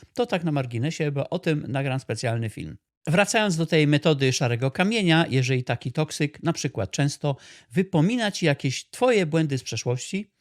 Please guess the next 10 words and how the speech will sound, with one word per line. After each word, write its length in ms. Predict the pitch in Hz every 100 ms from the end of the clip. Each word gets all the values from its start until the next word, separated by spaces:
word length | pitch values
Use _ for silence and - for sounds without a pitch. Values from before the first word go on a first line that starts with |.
| _ _ _ _
to 100 | 294
też 280 | - 220 170
wystarczy 400 | 131 139 135 147
powiedzieć: 580 | 139 131 135 156 170 - _ _ _ _ -
„Przykro 380 | - 214 175 151
mi, 300 | 160 180 -
że 220 | 160 202
ciągle 340 | - 127 123 135
to 120 | 165
pamiętasz”. 680 | 214 226 185 120 - -